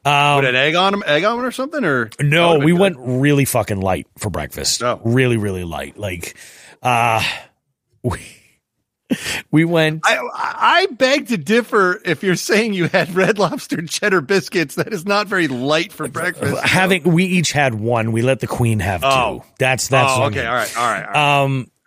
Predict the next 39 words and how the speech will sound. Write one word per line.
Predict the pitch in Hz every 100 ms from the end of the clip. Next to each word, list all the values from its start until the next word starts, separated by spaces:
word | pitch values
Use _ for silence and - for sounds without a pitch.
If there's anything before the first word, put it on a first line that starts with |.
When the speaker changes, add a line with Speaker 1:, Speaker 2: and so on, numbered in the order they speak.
| -
Speaker 1:
a-, | 147
and | 143 156
this | 160 -
is | 165
because | 175 151 147 123
of | 104
today. | 135 135 73 58 _ _ _ _ _ _ -
Now, | 147 139 123 139 127 -
<clears throat> | - _ _
let | 135 139
me |
back, | 139 143 123 104
back, | 92 127 113
back, | 123 113 107
back | 98 107 104
up | 123 90
a |
bit | 76 69 64
here. | 69 64 - _ _ _ _ _ _ _ - -
I | 120 120
had, | 107 127 120 98
uh, | 107 98
now | 131 127
my | 123
wife, | 120 151 151 - -
and | 143 151
I, | 147 262
I | 247 349
think | - 453 403
that | 277 151
this | 180 180
is | 143
the | 131
case | 120 131
for | - 120
a |
lot | 107 110 127
of | 92
women. | 76 67